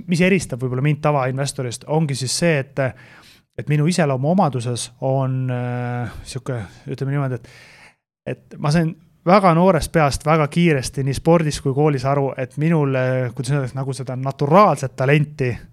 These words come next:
väga palju ei ole. Ehk siis minu võimalus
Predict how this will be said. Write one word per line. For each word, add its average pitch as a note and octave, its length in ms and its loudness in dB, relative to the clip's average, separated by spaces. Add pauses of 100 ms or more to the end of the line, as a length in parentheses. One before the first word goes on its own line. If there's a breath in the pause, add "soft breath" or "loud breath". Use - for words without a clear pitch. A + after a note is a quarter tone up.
(120)
väga C#3 220 4
palju B2+ 200 0
ei C3 80 2
ole. B2+ 140 2 (480 loud breath)
Ehk C#3 140 0
siis B2+ 180 -4
minu G3+ 160 6
võimalus E3 600 4